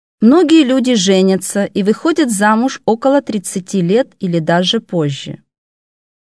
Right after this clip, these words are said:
Вначале они предпочитают сосредоточиться на учебе и на работе, и, конечно же, на зарабатывании денег, так как сегодняшняя социальная система устроена таким образом,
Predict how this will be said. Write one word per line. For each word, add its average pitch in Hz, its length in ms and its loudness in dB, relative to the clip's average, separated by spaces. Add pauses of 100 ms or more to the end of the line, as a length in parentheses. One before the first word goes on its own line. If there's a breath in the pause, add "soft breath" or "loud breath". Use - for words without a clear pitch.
(160)
Вначале 220 720 0
они 185 240 2
предпочитают 240 800 -4
сосредоточиться 196 960 -4
на 190 100 -2
учебе 226 580 -4
и 202 180 -2
на 202 100 0
работе, 185 680 -4 (320)
и, 190 100 -4
конечно 185 580 0
же, 160 320 -6
на 170 140 0
зарабатывании 269 880 0
денег, 170 560 -2 (580)
так 196 160 0
как 196 140 -4
сегодняшняя 220 760 -2
социальная 208 640 -2
система 196 720 -4 (360)
устроена 185 640 -4
таким 285 400 -2
образом, 165 640 -6